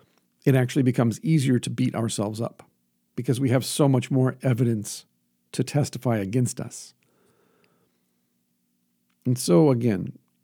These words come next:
if we think of it in terms of a kind of Don Quixote situation, leaning at, you know, tilting at windmills,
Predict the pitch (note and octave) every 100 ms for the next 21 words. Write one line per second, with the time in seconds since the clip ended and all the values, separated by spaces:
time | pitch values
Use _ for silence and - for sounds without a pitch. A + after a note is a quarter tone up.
0 | _ B2 - C3+ A2+ - F3+ E3 C3+ C3+
1 | B2 B2 - C3+ B2 A2 - - B2 A#2
2 | G#2+ - - _ - D#3 C3 A#2 C3 C#3
3 | A2+ B2 A2+ A#2 B2 - B2 A2 G#2 A#2+
4 | - - A2+ - _ _ - B2+ B2+ C3
5 | B2+ A#2 - B2+ G2+ - D3+ B2 B2+ -
6 | B2+ B2 B2+ B2+ B2